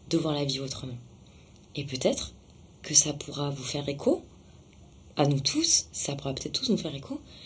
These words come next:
et peut-être qu'on pourra, du coup, se pencher plus sur ces idées, sur ces expériences. Elles pourront nous faire rire, comme elles pourront nous faire nous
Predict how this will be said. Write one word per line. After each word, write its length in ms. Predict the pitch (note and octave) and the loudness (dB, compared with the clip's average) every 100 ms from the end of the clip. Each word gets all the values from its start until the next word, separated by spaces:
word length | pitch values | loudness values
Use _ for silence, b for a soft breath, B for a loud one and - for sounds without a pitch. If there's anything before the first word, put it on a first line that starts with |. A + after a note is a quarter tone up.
| B - | B -2
et 60 | |
peut-être 240 | C#4 E4 E4 | 2 4 4
qu'on 80 | |
pourra, 360 | G#3+ F#3 F3+ - B B B B - - | 2 4 2 2 B B B B -18 -4
du 120 | F#3 | -4
coup, 360 | F3 - G3+ - - - - - - - | -2 2 4 4 -2 -18 -20 -20 -20 -2
se 180 | - D4+ | 2 4
pencher 320 | G3+ G3 F#3 | 2 2 0
plus 200 | - G3+ | -2 -2
sur 220 | G3 - | 0 2
ces 240 | - E3+ D#3 | 4 4 4
idées, 340 | D3 C3 - - - | 2 0 -2 -12 2
sur 180 | - F3+ | 6 8
ces 200 | - E3 | 6 6
expériences. 600 | E3+ - D3+ D3 D3+ - B B B B | 2 4 2 2 0 -4 B B B B
Elles 100 | D#3 | -4
pourront 200 | D3+ E3 | 2 4
nous 60 | D#3+ | 4
faire 240 | E3 F3 | 4 4
rire, 160 | C#3 C#3 - - | 4 2 -4 -2
comme 180 | D3+ | 2
elles 100 | D3 | 4
pourront 200 | C#3 D3 | 4 2
nous 140 | E3 C#3+ - | 2 2 -4
faire 180 | - D3 D3 - | -2 -2 0 -2
nous 180 | D3+ | -2